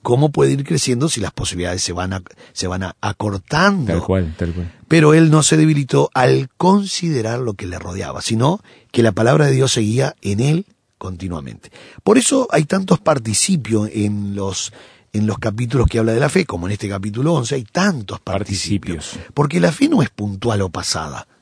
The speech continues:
Speaker 1: Yo no puedo decir, "Bueno, ayer yo tenía fe, hoy no sé qué voy a hacer". <laughs> No, no, no. La fe es viva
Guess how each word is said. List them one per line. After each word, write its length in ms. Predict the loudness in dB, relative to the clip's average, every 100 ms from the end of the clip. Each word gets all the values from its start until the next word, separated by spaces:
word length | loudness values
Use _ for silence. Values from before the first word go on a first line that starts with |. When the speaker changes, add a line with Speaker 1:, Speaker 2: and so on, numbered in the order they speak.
| -12
Speaker 1:
Yo 80 | -4
no 60 |
puedo 120 | 0 0
decir, 200 | 0 0
"Bueno, 280 | 0 0 -4 -14 -20 -10
ayer 360 | -4 0 2 2
yo 180 | 2 -2
tenía 300 | -2 -2 -4
fe, 160 | -4 -2
hoy 160 | 2
no 140 | 2 0
sé 280 | -2 -4
qué 140 | -6 -10
voy 180 | -10 -8
a 40 |
hacer". 340 | -8 -8 -12 _ -8 0
<laughs> 400 | 0 -2 -18 -4
No, 220 | 2 4
no, 160 | 4 0
no. 160 | -4 -12 -20 -20 -6
La 200 | -2 -2
fe 320 | 0 2 2
es 80 | 2
viva 440 | 2 0 0 -4